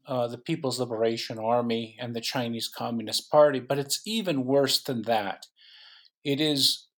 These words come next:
the fact that the United States let China, uh, into the World Trade Organization, uh, which has, uh, been responsible for the tremendous growth of the Chinese economy,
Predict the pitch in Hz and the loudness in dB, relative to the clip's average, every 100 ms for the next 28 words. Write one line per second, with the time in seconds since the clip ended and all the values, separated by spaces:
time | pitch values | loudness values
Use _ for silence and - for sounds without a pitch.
0 | - 131 - 190 196 - 151 139 - 127 | -6 -4 -2 -2 -2 -2 0 0 -4 -4
1 | 123 123 139 180 185 - - 147 127 123 | -2 0 0 0 -2 -2 0 0 0 -2
2 | 123 - - 120 151 160 - - - 160 | -4 -4 -6 -2 0 -2 -6 -4 0 0
3 | 151 117 107 - _ - - - _ _ | 2 0 -2 -8 _ -20 -20 -20 _ _
4 | 127 123 123 160 156 135 131 131 131 131 | 2 2 2 -2 -2 -2 0 2 2 2
5 | 143 135 127 113 110 104 104 101 92 - | 2 2 4 0 0 -8 -6 -4 -4 -8
6 | 113 - _ _ _ _ _ _ 135 123 | -12 -18 _ _ _ _ _ _ 0 2
7 | 123 123 - 127 135 - - - _ _ | 4 2 -2 -4 -4 -4 -8 -12 _ _
8 | - 147 131 117 117 - - - 151 131 | 2 6 6 4 2 2 0 -2 -2 4
9 | 185 190 160 - 165 180 175 143 127 117 | 4 4 2 4 8 8 6 0 -2 -2
10 | - 131 127 - 147 156 170 170 143 - | -4 -6 -4 -2 -2 0 -2 0 0 0
11 | - 127 117 113 120 113 - 131 117 113 | 4 4 4 0 -8 -6 -2 0 0 -2
12 | 107 113 - 117 110 107 104 101 | -4 -6 -6 -4 -4 -6 -8 -8